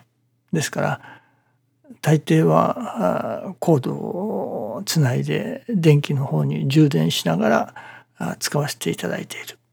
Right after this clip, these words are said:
という状況ですけれども、今朝はそのスイッチを入れ忘れていたのですね。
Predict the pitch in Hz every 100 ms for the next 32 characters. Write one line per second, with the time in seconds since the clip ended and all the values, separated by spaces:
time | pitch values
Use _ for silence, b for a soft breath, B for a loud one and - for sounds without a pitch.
0 | _ - 190 269 185 185 160 147 151 156
1 | - - 147 - - 185 - - - -
2 | _ _ _ _ _ B B B - 202
3 | 143 131 135 - - 147 139 151 220 240
4 | 302 - 196 - - 147 - - 160 160
5 | - 170 - 175 175 - 254 190 180 180
6 | 175 - 170 165